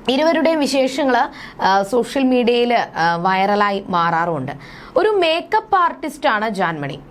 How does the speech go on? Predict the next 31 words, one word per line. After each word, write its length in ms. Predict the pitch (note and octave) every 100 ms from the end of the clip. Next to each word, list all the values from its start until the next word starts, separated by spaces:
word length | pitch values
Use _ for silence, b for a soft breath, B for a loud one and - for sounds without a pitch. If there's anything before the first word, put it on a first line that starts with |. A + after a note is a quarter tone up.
| -
മേക്കപ്പ് 420 | - F#3 F#3 G#3+ A#3
ആർട്ടിസ്റ്റ് 520 | A3+ A3+ A#3 - C4+
എന്ന 400 | C4+ C4 G#3 G#3+
നിലയിൽ, 440 | A3 G3+ G#3 G#3+
ഏ, 420 | B3 - G3+ F#3+
ഇത്, 280 | F3+ F3+ F3 - -
ഏ, 120 | E3+
ബിഗ് 180 | E3+ F3
ബോസിന് 400 | F3+ G#3 G#3 A3+
ശേഷം 420 | G#3+ G3+ G3 F#3+ - B B -
വലിയ 360 | F#3+ G3+ B3+
ഒരു 180 | F4 D4+
ജനശ്രദ്ധ 600 | C4+ A3 G3+ G#3 A#3 G#3+
നേടിയ 340 | A3+ G#3 F#3 G3
ഒരു 160 | G3
താരം 460 | G3+ G3+ F#3 G3 G3
തന്നെയാണ്, 520 | E3+ F#3 F#3+ D#3+ D#3 B B B -
ആ, 140 | D3
ജാൻമണി. 600 | D3 E3 D#3+ E3 E3 A#3 - B B B -
അഭിനയ-, 460 | B3 C4+ F4+ G#4
അഭിഷേകിനൊപ്പമുള്ള 920 | - B3 E4 G#4 G#4 G#4 F#4+ F4+ F4 E4+
ആ 100 | D#4+
ഒരു, 380 | D#4 D4+ D4+ -
ആ, 260 | A3 G#3+ G#3+ - -
മിക്ക 680 | A3 B3 - - G4+ G4+ F4
സമയത്തുള്ള 720 | F4 C4+ C#4 C#4 C4 B3 B3+
വീ-, 360 | A3+ A3+ A3+ G#3+
മീഡിയ, 400 | G#3 G#3+ A3 G#3+
ഇത് 320 | G3+ G3 G3
വീഡിയോകൾക്കും 760 | F#3+ G#3+ A3 A3+ A3+ G#3+ A#3+ G#3
ഒക്കെ, 440 | F#3+ G3+ - B3